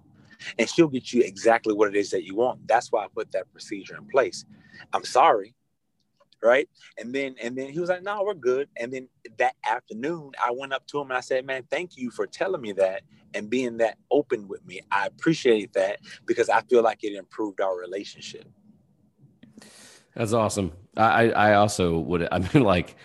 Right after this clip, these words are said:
Speaker 2: other than getting over the shock of someone coming up and calling me an a-hole, uh, yeah, that, that's, that's, uh, at least the honesty and the candor was there and, and opened up to conversations.
Speaker 1: How,
Speaker 2: But
Speaker 1: but how many people would have, would have,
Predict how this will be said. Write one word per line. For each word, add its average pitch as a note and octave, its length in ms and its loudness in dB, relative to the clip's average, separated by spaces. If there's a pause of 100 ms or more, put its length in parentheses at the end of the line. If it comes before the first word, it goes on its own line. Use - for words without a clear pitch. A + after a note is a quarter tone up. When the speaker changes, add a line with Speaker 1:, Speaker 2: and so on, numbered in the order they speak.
(180)
Speaker 2:
other A2+ 200 6
than F#2+ 160 4
getting G2 280 4
over F#2 140 4
the E2 80 -2
shock G2 380 0
of E2+ 80 -6
someone E2+ 340 -2
coming F2 280 -2
up E2 100 -2
and D#2+ 140 -4
calling F2 240 2
me D#2 80 -2
an D#2+ 60 -2
a-hole, F#2 360 2 (440)
uh, D#2 520 2 (140)
yeah, D#2+ 320 2
that, E2 180 -2
that's, - 320 -4
that's, E2 420 -4
uh, E2+ 300 -2 (340)
at F#2 180 -4
least G2+ 260 2
the F#2 100 2
honesty E2+ 360 2
and E2 60 0
the D2 60 -4
candor F#2+ 280 0
was D2 100 -4
there D#2 160 -4
and, C#2 120 -6
and D2+ 140 -6
opened D#2 300 -6
up D2 140 -8
to C#2+ 240 -8 (260)
conversations. C#2+ 840 -8 (600)
Speaker 1:
How, D3+ 200 4
Speaker 2:
But D#3+ 240 6
Speaker 1:
but A#2+ 100 4
how E3 140 4
many F#3 200 -4
people C#3 340 -4
would B2+ 160 4
have, A2+ 160 -2 (120)
would A#2 140 0
have, G#2+ 140 -6